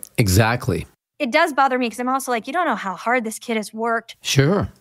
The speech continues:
Speaker 2: I mean, he was started first steps at ten months, but I mean, he has been in intensive therapy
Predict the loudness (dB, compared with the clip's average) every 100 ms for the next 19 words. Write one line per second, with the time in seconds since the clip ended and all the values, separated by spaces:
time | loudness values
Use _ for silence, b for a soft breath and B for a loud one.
0 | -4 0 2 0 2 2 0 -2 -4 -2
1 | -4 -6 -6 -2 -2 -2 -6 -10 -8 -8
2 | -10 -14 _ -2 -2 2 0 0 -2 -4
3 | -6 -8 -2 -2 0 -6 -10 -12